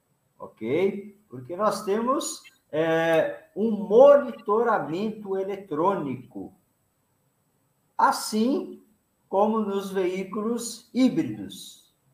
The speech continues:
ok? Ele monitora, o módulo eletrônico monitora a velocidade quando você sai elétrico com híbrido,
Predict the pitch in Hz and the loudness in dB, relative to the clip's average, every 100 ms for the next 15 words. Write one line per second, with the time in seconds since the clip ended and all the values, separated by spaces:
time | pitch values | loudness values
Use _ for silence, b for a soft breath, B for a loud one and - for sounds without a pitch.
0 | _ _ _ _ _ _ 95 - 120 165 | _ _ _ _ _ _ -18 -8 -2 2
1 | - - - - _ _ - 156 196 190 | 2 0 -10 -20 _ _ -6 -4 -4 -2
2 | 214 233 - 190 196 208 156 - - - | 0 -2 4 12 12 12 8 2 -2 -8
3 | 131 147 185 233 226 220 214 - 170 180 | -10 4 6 6 4 0 0 -2 2 2
4 | 160 127 120 120 123 156 156 - 139 143 | 2 -2 -8 -10 -8 -6 -8 -2 0 0
5 | 123 143 156 - 139 107 143 170 - - | -2 -4 -6 -8 -10 2 4 4 0 -8
6 | 175 151 165 - 165 - 190 214 240 - | -8 -8 -8 -10 -12 -2 4 6 6 2
7 | 151 151 185 208 214 214 - - - 127 | 0 2 4 4 0 -12 -18 -20 -20 -16
8 | 113 131 147 151 185 185 220 | -12 -6 -6 -8 -14 -14 -14